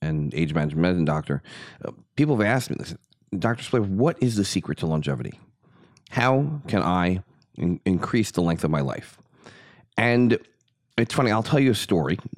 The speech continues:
a story of my wife's grandmother, who, um, has passed a number of years ago. This woman was this little powerhouse. She was about five feet tall, very, very tiny. And yet she lived to the ripe old age of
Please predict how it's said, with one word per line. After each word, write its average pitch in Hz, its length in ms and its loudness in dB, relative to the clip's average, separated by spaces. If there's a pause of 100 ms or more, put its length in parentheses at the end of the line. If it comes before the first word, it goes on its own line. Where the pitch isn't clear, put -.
(600)
a - 60 -8
story 98 260 4
of 85 60 0
my 85 120 4
wife's 80 260 0
grandmother, 69 480 -2 (440)
who, 78 300 2
um, 76 160 0
has 76 180 -2
passed - 480 -4
a 67 60 -2
number 67 180 -2
of 65 80 -8
years 71 220 -4
ago. 62 280 -6 (720)
This 156 200 2
woman 123 360 4
was 92 400 4
this 85 320 0
little 110 240 4
powerhouse. - 680 -4
She - 180 0
was 85 120 4
about 87 260 0
five 90 260 0
feet 101 200 -2
tall, - 340 -6 (280)
very, 78 400 -2
very 80 200 2
tiny. 58 420 -8 (560)
And 95 180 2
yet 101 140 0
she - 140 0
lived 117 300 4
to 107 60 -2
the 92 80 2
ripe 104 180 4
old 104 200 2
age 87 220 2
of 73 120 -2